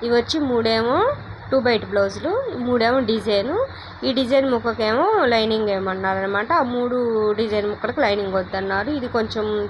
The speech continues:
పట్టు టైప్ ఉందని దానికి లైనింగ్ ఏమన్నారనమాట. ఇవి మొత్తం ఒకసారి కట్ చేసుకోలేం కాబట్టి, మనం కత్తెర అనేది కట్ అవ్వదు కాబట్టి, నేను ముందు మూడు టూ బైట్ జా-, టూ బైట్ బ్లౌజులు మాత్రం నీట్‌గా పరుచుకున్నాను. ఖర్చులు అనేవి అటువైపు ఉండాలన్నమాట.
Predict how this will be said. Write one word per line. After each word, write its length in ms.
పట్టు 200
టైప్ 300
ఉందని 300
దానికి 280
లైనింగ్ 300
ఏమన్నారనమాట. 640
ఇవి 80
మొత్తం 380
ఒకసారి 460
కట్ 180
చేసుకోలేం 520
కాబట్టి, 420
మనం 460
కత్తెర 240
అనేది 260
కట్ 220
అవ్వదు 180
కాబట్టి, 400
నేను 160
ముందు 260
మూడు 300
టూ 80
బైట్ 220
జా-, 380
టూ 100
బైట్ 300
బ్లౌజులు 320
మాత్రం 400
నీట్‌గా 340
పరుచుకున్నాను. 840
ఖర్చులు 340
అనేవి 400
అటువైపు 480
ఉండాలన్నమాట. 760